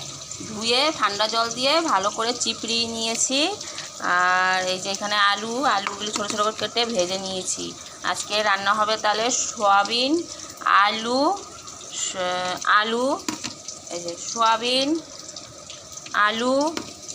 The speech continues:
আর পটল দিয়ে তরকারি করব। আর এখানে মশলা মিক্সচারে,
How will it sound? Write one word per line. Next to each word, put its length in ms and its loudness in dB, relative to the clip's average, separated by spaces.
আর 180 0
পটল 460 2
দিয়ে 320 2
তরকারি 580 2
করব। 280 4
আর 240 2
এখানে 380 0
মশলা 540 4
মিক্সচারে, 600 0